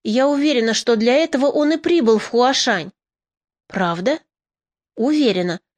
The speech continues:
хотя лично я считала это глупостью. Он искал шкатулку по всему Пекину,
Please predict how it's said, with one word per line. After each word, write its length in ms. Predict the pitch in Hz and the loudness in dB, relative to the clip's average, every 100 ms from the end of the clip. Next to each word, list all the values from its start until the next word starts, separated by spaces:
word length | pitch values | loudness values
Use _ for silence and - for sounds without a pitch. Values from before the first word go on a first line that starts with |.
| _ - | _ -6
хотя 320 | 247 240 233 | -2 0 0
лично 320 | 233 226 247 | 0 -2 -2
я 220 | 240 320 | 0 0
считала 400 | 302 254 269 262 | 0 -2 0 2
это 180 | 277 302 | 2 0
глупостью. 680 | 277 294 233 185 - 175 170 _ _ _ _ - - - _ | 0 0 0 -4 -8 -10 -12 _ _ _ _ -18 -16 -16 _
Он 220 | - 330 311 | -2 0 0
искал 320 | - 311 311 | 0 0 0
шкатулку 600 | - - 285 370 349 226 | 0 0 0 0 0 -2
по 140 | - | -2
всему 340 | 240 - 294 330 | -2 0 0 0
Пекину, 640 | 349 349 311 240 175 165 | -2 -2 0 0 -2 -6